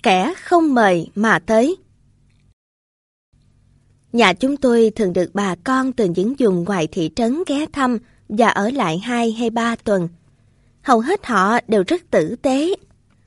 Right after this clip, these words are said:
Nhưng vẫn có những điều bất tiện khi có thêm nhiều người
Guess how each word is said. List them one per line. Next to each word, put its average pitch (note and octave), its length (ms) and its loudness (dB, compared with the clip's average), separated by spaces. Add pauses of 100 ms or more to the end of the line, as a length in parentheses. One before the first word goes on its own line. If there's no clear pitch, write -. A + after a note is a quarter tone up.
(380)
Nhưng G#3 320 0
vẫn G3 200 0
có C#4 200 -4
những G#3+ 180 -4
điều E3+ 300 0
bất C#4 220 -2 (120)
tiện F#3+ 300 -2 (260)
khi D4+ 180 0
có E4+ 180 0
thêm D#4+ 340 0
nhiều G3 240 0
người F#3 180 -2